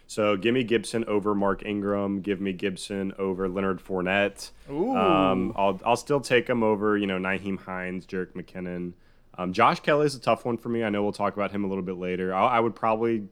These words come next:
Speaker 1: start Josh Kelly in a great matchup this week over Antonio Gibson, but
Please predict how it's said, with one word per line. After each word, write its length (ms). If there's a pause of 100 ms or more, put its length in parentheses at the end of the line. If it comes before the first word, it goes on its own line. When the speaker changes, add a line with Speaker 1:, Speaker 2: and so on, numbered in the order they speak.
Speaker 1:
start 320
Josh 280
Kelly 300
in 80
a 60
great 260
matchup 420
this 200
week 280
over 540 (340)
Antonio 440
Gibson, 500
but 340